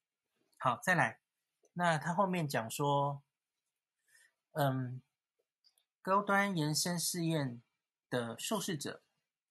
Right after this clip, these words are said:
营养金，相较起巴拉圭三期临床试验的人数，价格低廉许多。你看这里就错了嘛，什么叫价格低廉许多？你又没有列出巴拉圭到底它营养金是多少，你没有列出来啊。那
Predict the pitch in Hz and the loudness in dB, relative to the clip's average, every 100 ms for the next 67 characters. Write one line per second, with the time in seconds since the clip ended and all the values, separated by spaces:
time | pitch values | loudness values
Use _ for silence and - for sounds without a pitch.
0 | - 147 170 120 - 151 156 - _ - | -8 -2 -2 -2 -2 -2 -2 -6 _ -10
1 | - 202 202 208 156 - 104 147 151 151 | -2 -2 0 2 2 0 -2 2 2 2
2 | 160 151 170 165 135 127 131 131 127 131 | 0 0 -2 -2 -4 -4 -4 -4 -4 -2
3 | - 151 135 117 117 117 120 135 - _ | -2 -2 -2 -4 -4 -6 -6 -8 -10 _
4 | _ _ _ _ _ - 180 143 135 120 | _ _ _ _ _ -4 2 2 0 -6
5 | - 147 135 123 - 156 139 147 202 165 | -2 -2 -2 -4 -4 0 4 6 6 2
6 | - 233 151 214 220 - 233 147 117 151 | 0 2 2 0 0 4 6 6 4 2
7 | - 151 202 220 233 208 190 180 - 214 | 2 2 0 0 4 4 2 -2 -2 0
8 | 180 170 127 170 - - 165 226 233 190 | 0 0 -2 -4 -6 -4 4 4 4 4
9 | 127 147 220 180 135 - 160 156 165 175 | 2 0 0 0 0 2 4 4 4 6
10 | 170 175 175 165 - 185 139 107 - 160 | 8 8 4 0 4 4 4 -2 2 2
11 | 143 135 113 - 131 139 123 117 - - | 4 2 0 -2 -4 -2 -2 -4 -6 -10
12 | _ _ _ _ _ _ _ _ _ 170 | _ _ _ _ _ _ _ _ _ 0
13 | 165 226 254 208 240 226 233 190 139 156 | 4 4 4 4 2 2 4 4 4 0
14 | 170 _ _ _ _ - | -4 _ _ _ _ -10